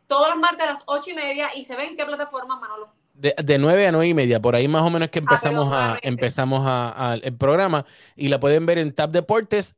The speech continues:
Speaker 2: YouTube, Instagram y en Tab Deportes Twitter. También lo tenemos los martes, eh, hablando un poquito de lo que es, eh, la N B A, B C N, baloncesto de fiba, todo lo que es baloncesto. En La Jugada, by Tab Deportes y los lunes,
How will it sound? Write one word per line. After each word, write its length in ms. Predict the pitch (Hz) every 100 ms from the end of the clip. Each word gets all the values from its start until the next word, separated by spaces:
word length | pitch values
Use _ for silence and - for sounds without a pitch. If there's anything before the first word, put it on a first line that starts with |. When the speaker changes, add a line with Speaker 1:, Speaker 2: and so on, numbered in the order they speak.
| _
Speaker 2:
YouTube, 500 | 135 208 196 226 208 -
Instagram 540 | 202 226 220 214 214 -
y 300 | 196 254 175
en 160 | 147
Tab 160 | 139 143
Deportes 480 | 160 156 165 165 -
Twitter. 300 | 247 214 180
También 420 | 135 123 123 139
lo 80 | 156
tenemos 300 | 151 151 151
los 100 | 135
martes, 480 | 147 151 143 135 _ _ _ _ -
eh, 440 | 120 117 113 113
hablando 460 | 131 120 120 127 139
un 120 | 135
poquito 380 | 143 135 139 139
de 80 | 127
lo 100 | 117
que 260 | 117 113
es, 180 | 123 -
eh, 380 | - 127 113 110
la 120 | 123 127
N 100 | 139
B 200 | 151 202
A, 60 |
B 160 | 180 135
C 240 | - 160
N, 160 | 202 185
baloncesto 500 | 147 120 117 127 147
de 120 | 139
fiba, 320 | 175 202 165
todo 180 | 175 208
lo 80 | 196
que 60 |
es 80 | 190
baloncesto. 500 | 185 170 135 117 107 _ _ _
En 260 | - 147 147
La 120 | 143
Jugada, 420 | 143 139 196 226
by 280 | 165 131 123
Tab 200 | 120 147
Deportes 520 | 170 180 247 220 214 - _
y 120 | 170 226
los 160 | 247
lunes, 360 | 208 196 190